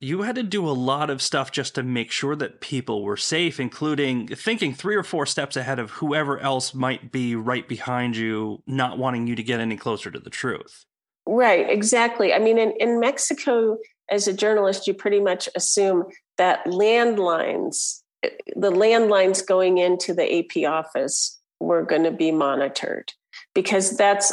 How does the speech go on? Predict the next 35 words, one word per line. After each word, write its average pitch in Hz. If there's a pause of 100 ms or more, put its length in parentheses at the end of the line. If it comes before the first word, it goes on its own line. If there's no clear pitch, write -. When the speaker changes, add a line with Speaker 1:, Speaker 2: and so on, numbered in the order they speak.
Speaker 2:
old 190
Mexico, 165
pre-democracy, 165
and 175
even 175
democracies 170
in 160
quotes 165
like 156
the -
state 165
that 160
I 156
wrote 185
about, -
how 170
the 165
government 165
operated 151
there 151
under 156
the -
name 196
of 170
a 160
democracy. - (360)
They 208
were 208
monitoring 175
journalists 156
all 147
the -
time. - (420)
And 170
we 190